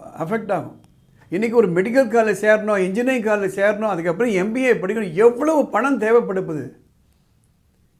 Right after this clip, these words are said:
அது எங்கேருந்து போக போறாங்க? எவ்வளவு மெயின்டெனன்ஸ் வாங்க முடியும்? எவ்வளவு காம்பன்சேஷன் வாங்க முடியும்?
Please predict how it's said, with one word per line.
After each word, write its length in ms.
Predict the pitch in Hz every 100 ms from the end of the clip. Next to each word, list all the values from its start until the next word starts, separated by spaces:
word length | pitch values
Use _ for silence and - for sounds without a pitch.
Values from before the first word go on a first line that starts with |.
| _ _ _ -
அது 180 | 208
எங்கேருந்து 520 | 196 233 262 294 269 175
போக 260 | 220 240
போறாங்க? 360 | 233 220 185 135 131 _ _ _ _ _ _ _
எவ்வளவு 480 | - 220 277 294 226
மெயின்டெனன்ஸ் 380 | 247 254 269 233
வாங்க 280 | 196 214 208
முடியும்? 480 | 190 180 123 127 _ _ _ _
எவ்வளவு 360 | - 220 277 226
காம்பன்சேஷன் 540 | 214 247 262 247 220
வாங்க 340 | 208 190 226 220
முடியும்? 480 | 190 185 151 117